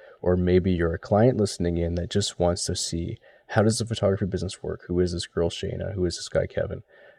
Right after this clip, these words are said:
Um, or they just wanna have value about learning about photography, talking about photography, being in the community. So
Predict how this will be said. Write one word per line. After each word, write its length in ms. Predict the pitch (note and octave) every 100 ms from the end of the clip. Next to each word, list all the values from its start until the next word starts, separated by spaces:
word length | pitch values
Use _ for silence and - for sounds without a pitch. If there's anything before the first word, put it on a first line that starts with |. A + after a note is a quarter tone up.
| _
Um, 280 | F#2 E2+ E2+
or 220 | G#2+ A2+
they 100 | G#2+
just 180 | F#2 -
wanna 200 | F2+ F2 - -
have 180 | F#2 F2+
value 440 | F2 E2+ - F2
about 300 | F2 F2+ E2+ - _
learning 240 | F2 F2+
about 180 | F#2+ F#2+
photography, 480 | - B2 B2 B2 A#2
talking 320 | A2+ G#2 A2
about 120 | G2+
photography, 440 | - G2 F#2+ - G2
being 180 | F#2 -
in 120 | F2+
the 80 | F2+
community. 480 | - E2+ F2 - -
So 280 | - F2